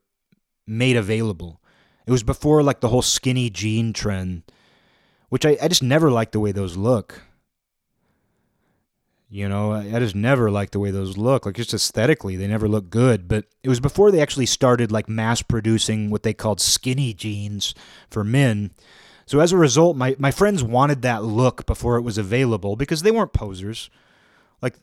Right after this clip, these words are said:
they were doing their own thing. They, they had an interest in something that was kind of emerging and new. They weren't just following, like, a big trend that was t-, sweeping the nation. They were individuals.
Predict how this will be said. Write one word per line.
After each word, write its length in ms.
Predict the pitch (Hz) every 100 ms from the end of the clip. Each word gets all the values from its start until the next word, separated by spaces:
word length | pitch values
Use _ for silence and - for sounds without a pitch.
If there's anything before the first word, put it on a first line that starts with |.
| -
they 140 | 151
were 140 | 185
doing 260 | 156 151 151
their 140 | 139
own 160 | 131 131
thing. 420 | - 110 113 120
They, 220 | 120 143
they 200 | 117 127 143
had 220 | 151 135
an 160 | 127
interest 520 | 117 120 - 117 - 120
in 100 | 113
something 500 | - 113 - 113 110
that 80 |
was 140 | 107 104
kind 180 | 120 120
of 80 |
emerging 680 | 107 107 104 110 101 110 107
and 180 | 107 101
new. 360 | 104 104 107 - _ _ _ _ _
They 100 | 123
weren't 220 | 135 143
just 220 | 143 -
following, 540 | - 110 117 113 113 110
like, 160 | 110
a 40 | 104
big 260 | 92 98
trend 420 | - 107 107 107 107
that 80 |
was 240 | 107 101 - _ _
t-, 80 | - - _ -
sweeping 480 | - - 113 117 113
the 80 | 101
nation. 500 | 117 117 - 104 120
They 80 |
were 100 | 165
individuals. 840 | 160 147 123 110 110 98 87 92 -